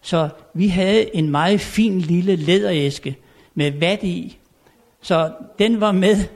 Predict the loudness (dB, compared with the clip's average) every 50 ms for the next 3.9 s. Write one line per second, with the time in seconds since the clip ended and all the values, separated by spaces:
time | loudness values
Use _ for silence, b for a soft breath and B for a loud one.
0 | -20 -20 _ _ 2 4 6 6 6 4 2 -2 0 2 2 2 2 0 0 2
1 | 2 2 2 2 0 0 0 0 -2 -4 -4 -6 -4 -2 -2 -2 -2 -4 -12 -16
2 | -18 B B B B B B B B B B -12 -2 0 0 0 0 0 4 4
3 | 4 4 4 0 0 2 2 0 0 -2 -6 -6 -6 -6 -6 -8 -12